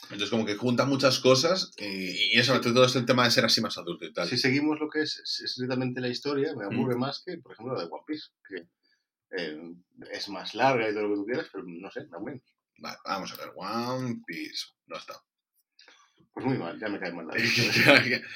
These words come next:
Speaker 1: Son treinta, son treinta, no eran cincuenta, pero si ampliamos un poquito
Speaker 2: ¿Qué me quieres decir? ¿Que está en el treinta y uno? <laughs>
Speaker 1: Está en el sesenta.
Speaker 2: <laughs> Pues me cae mal.
Speaker 1: <laughs>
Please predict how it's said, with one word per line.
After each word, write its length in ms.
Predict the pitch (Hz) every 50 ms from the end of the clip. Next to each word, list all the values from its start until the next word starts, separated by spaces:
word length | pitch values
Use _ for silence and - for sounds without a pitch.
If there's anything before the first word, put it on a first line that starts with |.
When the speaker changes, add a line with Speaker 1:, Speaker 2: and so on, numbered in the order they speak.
| - -
Speaker 1:
Son 220 | - - 139 135 127
treinta, 320 | 113 101 87 90 85 -
son 160 | - 120 110
treinta, 300 | - 95 87 85 80 82
no 100 | 87 98
eran 140 | 104 107 110
cincuenta, 420 | - 98 87 87 80 - - - -
pero 120 | - 82 80
si 100 | - 98
ampliamos 600 | 90 87 87 90 98 101 113 120 123 135 131 127
un 100 | 135 127
poquito 600 | - 120 117 117 131 131 123 123 120 123 123 - - _ _ -
Speaker 2:
¿Qué 80 | - 120
me 80 | 113
quieres 180 | 113 117 110 107 104
decir? 120 | 113 107
¿Que 60 | -
está 120 | 104 - 123
en 80 | 123
el 80 | 123 120
treinta 260 | 135 135 127 - 120
y 60 | 139
uno? 180 | 165 151 123 107
<laughs> 960 | - 117 - - - - - - - - - - - 127 127 - - - -
Speaker 1:
Está 200 | - 135 131 165
en 60 | 165 196
el 60 | 196
sesenta. 540 | 196 185 156 156 170 165 156 127 107 82 - - - - - - - - - -
Speaker 2:
<laughs> 280 | 151 131 131 - - 135 131 127 131 - 147 120 101 - - - - 110 - - - -
Pues 140 | - 104 98
me 80 | 107 107
cae 180 | - 117 113
mal. 200 | 113 113 - -
Speaker 1:
<laughs> 560 | - 175 175 170 170 - 220 208 175 - -